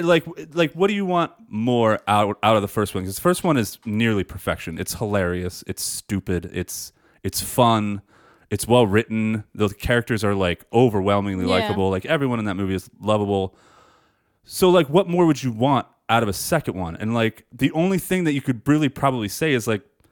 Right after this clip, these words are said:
Speaker 1: well, the gremlins could be crazier.
Speaker 2: Okay.
Speaker 1: Maybe, maybe that's the only, and it does that.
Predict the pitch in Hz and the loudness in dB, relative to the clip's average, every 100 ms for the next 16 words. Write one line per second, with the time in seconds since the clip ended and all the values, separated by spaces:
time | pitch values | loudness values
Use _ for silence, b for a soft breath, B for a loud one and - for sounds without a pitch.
0 | _ _ _ 120 127 139 123 151 160 123 | _ _ _ -8 -4 -2 2 2 4 2
1 | - 113 95 - 92 82 87 101 - _ | 0 -4 -4 -2 -2 -4 -6 -8 -10 _
2 | _ - 214 - 254 110 110 104 113 139 | _ -2 4 6 6 2 -2 -2 2 4
3 | 139 - 120 117 107 127 127 147 160 170 | 2 0 -2 -2 0 0 0 2 2 4
4 | 262 185 85 87 | 2 0 -4 -8